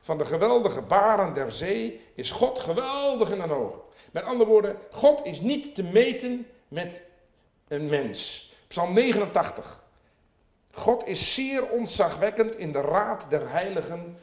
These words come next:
geducht boven allen." Met andere woorden, mensen moeten het niet wagen God op één lijn te zetten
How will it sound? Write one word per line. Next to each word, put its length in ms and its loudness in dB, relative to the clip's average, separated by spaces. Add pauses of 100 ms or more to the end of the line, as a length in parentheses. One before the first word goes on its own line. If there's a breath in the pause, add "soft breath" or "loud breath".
(140 loud breath)
geducht 840 -2
boven 500 -2
allen." 260 -16 (1600 soft breath)
Met 160 -2
andere 280 8
woorden, 320 10
mensen 280 0
moeten 240 0
het 120 -10
niet 280 -10
wagen 800 0
God 360 -2
op 240 -4
één 300 2
lijn 300 0
te 120 -4
zetten 460 -6